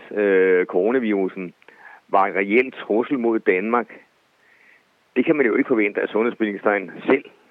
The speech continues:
personligt <clears throat> kan bedømme for et par måneder siden. Spørgsmålet om, hvilken teststrategi man skal følge, der er det jo også sådan, at han som udgangspunkt regner med, at han eksper-, hans eksperter har tjek på tingene. Og det er jo først i øjeblikket, at det begynder at køre af sporet,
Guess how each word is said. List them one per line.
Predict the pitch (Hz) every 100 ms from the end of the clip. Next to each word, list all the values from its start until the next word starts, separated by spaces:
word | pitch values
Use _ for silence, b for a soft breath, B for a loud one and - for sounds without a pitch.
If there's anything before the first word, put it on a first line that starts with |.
| -
personligt | - - 120 - 107 - -
<clears throat> | 135 107
kan | 113
bedømme | - 104 104 98
for | 104
et |
par | 101 87
måneder | 90 101
siden. | 95 90 92 _ _ _ _ _ _ _ B B B -
Spørgsmålet | 143 143 147 131
om, | 117
hvilken | 101 120 131
teststrategi | - 139 - 120 107 117
man | 101 95
skal | 98
følge, | - 92 101 104 _ _ _ _ b b b b b b -
der | 123
er |
det | 123
jo | 110
også | 120 123
sådan, | 107 101 98 104 -
at | 101 - -
han | 110 104
som | 107
udgangspunkt | 123 151 143 - 98 85 - - _ _ _
regner | 85 85 107 117
med, | 98 98 82
at |
han | 92
eksper-, | 98 - 90 78
hans | 90 87
eksperter | 82 85 - 87 92 95
har | 101
tjek | - 87 -
på | -
tingene. | 95 80 87 87 b b b _
Og | -
det |
er | 85
jo | 113
først | 131
i |
øjeblikket, | 117 113 104 101 101
at |
det | 104
begynder | 101 92 104
at | 104
køre | - 92 87
af |
sporet, | - 107 101 110 104